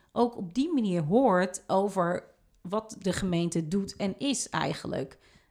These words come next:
Eh, dat de belangrijkste lokale nieuwsdienst is misschien wel de mond-op-mond nieuwsdienst. En die heeft gewoon twee jaar lang stilgestaan. Ehm, dit is, dit is totale theorie. Ik heb dit niet onderzocht.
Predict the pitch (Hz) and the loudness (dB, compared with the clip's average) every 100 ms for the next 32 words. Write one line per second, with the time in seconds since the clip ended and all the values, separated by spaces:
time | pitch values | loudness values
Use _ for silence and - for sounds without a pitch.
0 | - 175 170 170 185 - 185 185 175 165 | -8 -2 -2 0 -2 -4 -4 0 2 0
1 | 170 208 254 220 190 190 196 180 208 202 | 0 0 0 0 -2 0 -2 -2 0 0
2 | 185 180 233 277 165 160 165 - - - | 2 2 2 2 0 0 0 -2 -6 -4
3 | 208 - 220 208 180 175 175 175 170 170 | -2 0 -2 0 2 2 2 2 2 -2
4 | _ _ 180 196 190 180 202 226 214 165 | _ _ 0 0 0 -2 2 2 2 0
5 | 175 185 160 165 175 208 - 196 220 208 | 4 4 2 0 0 -2 -2 -2 0 0
6 | 202 190 175 180 - - - - 220 214 | -2 -4 -2 -2 -8 -20 -12 0 4 6
7 | 175 165 170 - 254 277 165 - - - | 4 2 -2 -2 0 0 -2 -6 -8 -8
8 | - - - - - 196 190 185 196 226 | -12 -2 2 2 0 2 2 4 0 2
9 | 220 202 - - _ _ - - - - | 0 0 -4 -8 _ _ -16 -16 -16 -20
10 | - 185 196 196 - 185 220 208 - 170 | -12 -4 -2 0 -2 0 0 0 0 0
11 | 165 208 294 165 - 240 - 220 - - | 0 -4 -4 0 4 2 6 6 6 -6
12 | - - - 202 294 - 220 196 - 196 | -12 -16 -8 -4 -4 -2 -2 0 2 2
13 | 339 - - | 2 -2 -10